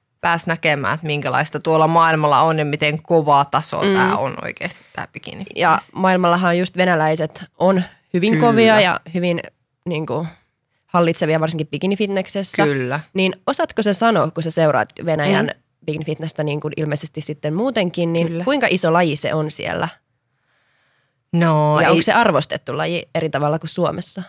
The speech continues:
Speaker 1: No siis se on ehkä, siellä on vähän eri tavalla kuin täällä Suomessa. Et Suomessa on just vaikka yhdet Suomen mestaruuskisat ja näin. Siellähän on mestaruuskisoja joka kolkassa. Et siellä on Pietarin mestaruuskisat ja Moskovan mestaruuskisat ja niinku eri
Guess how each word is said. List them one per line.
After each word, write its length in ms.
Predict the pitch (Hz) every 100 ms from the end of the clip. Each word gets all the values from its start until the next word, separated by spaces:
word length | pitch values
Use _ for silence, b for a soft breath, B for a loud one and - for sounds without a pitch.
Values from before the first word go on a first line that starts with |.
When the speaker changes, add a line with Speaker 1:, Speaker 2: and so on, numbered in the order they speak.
| _ _ _ -
Speaker 1:
No 140 | 190
siis 500 | 185 196 190 185 - - 107
se 160 | - 214
on 200 | 220 220
ehkä, 300 | 220 - 240 233
siellä 240 | - 247
on 60 | 240
vähän 200 | 233 247
eri 220 | 247 226
tavalla 380 | 180 156 147 131
kuin 140 | 139 -
täällä 240 | 143 147 -
Suomessa. 540 | - 277 294 247 202 185
Et 80 | -
Suomessa 380 | 196 165 -
on 60 | 180
just 120 | 190
vaikka 200 | 247 -
yhdet 400 | 180 180 170 156
Suomen 340 | - 139 135 131
mestaruuskisat 800 | 165 - 156 147 - 151 139 147
ja 60 |
näin. 200 | 147 143
Siellähän 380 | 147 160 156 147
on 60 | 143
mestaruuskisoja 800 | 156 160 151 151 - 160 160
joka 380 | 151 156 156 143 - b b _
kolkassa. 560 | - 185 147 - - -
Et 100 | 156
siellä 220 | 160 139
on 100 | 104
Pietarin 460 | 143 139 143 151 147
mestaruuskisat 1080 | 143 151 - 147 143 147 - 151 131 143 165
ja 100 | 151
Moskovan 580 | 147 147 - 139 139
mestaruuskisat 1080 | 151 160 - 156 147 156 - 160 - 113 156
ja 340 | 104 92 120 - b b b b
niinku 140 | 156 123
eri 420 | 135 147 120